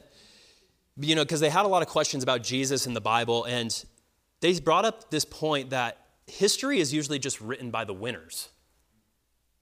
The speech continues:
or it's just written by the most powerful. And so they asked the question, how do we know that the Gospels weren't just written by powerful church leaders who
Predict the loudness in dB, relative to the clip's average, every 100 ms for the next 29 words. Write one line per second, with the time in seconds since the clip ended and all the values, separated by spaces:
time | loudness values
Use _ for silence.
0 | _ _ -4 -2 -2 -2 -2 0 0 0
1 | 0 -2 -4 -2 0 0 -2 -8 -16 _
2 | _ _ _ _ _ _ _ _ _ _
3 | _ -6 0 2 2 -2 -12 _ -4 0
4 | 0 0 -2 0 0 0 -2 0 0 0
5 | 0 2 2 0 0 0 0 0 -6 -4
6 | -4 -4 -6 -4 -6 -4 -4 -4 -2 2
7 | 4 2 -4 -6 -4 -4 -6 -6 -6 -4
8 | -4 -4 -4 -4